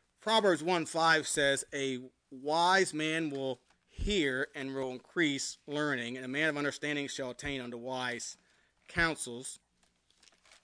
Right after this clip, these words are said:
Uh, Proverbs eighteen fifteen says, "The heart of the prudent getteth knowledge, and the ear of the v-, wise seeketh knowledge."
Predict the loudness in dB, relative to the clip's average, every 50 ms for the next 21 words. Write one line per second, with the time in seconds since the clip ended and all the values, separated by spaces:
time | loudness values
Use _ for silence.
0 | -20 -20 _ _ _ _ _ _ -20 _ _ _ _ _ _ _ _ _ _ _
1 | _ _ -14 -8 -6 -4 -4 -4 -4 -6 -8 -8 _ 0 4 4 6 6 6 4
2 | 4 2 2 4 4 4 2 0 -2 -2 -2 -2 2 4 4 4 4 2 -4 -10
3 | -8 -8 -6 -6 -6 -6 -8 -8 -10 -16 _ _ _ _ _ _ _ _ _ _
4 | _ _ _ _ _ _ _ _ _ _ _ _ _ _ _ -18 -10 -2 0 0
5 | 0 0 0 -4 -4 0 2 4 4 4 4 2 0 0 4 4 6 6 4 2
6 | -4 -6 0 4 6 8 8 6 4 2 -2 -2 0 0 -2 -2 -2 -4 -4 -6
7 | -6 -4 -2 2 4 8 8 8 8 8 4 0 -6 -8 -16 _ -6 -2 2 2
8 | 4 6 4 4 2 0 -2 -8 -10 -10 -8 -4 -2 0 0 0 0 -4 -8 -8
9 | -8 -12 -16 -20 _ _ _ -14 -10 -6 -4 -4 -4 -4 -4 -6 -10 -14 -16 -18
10 | -18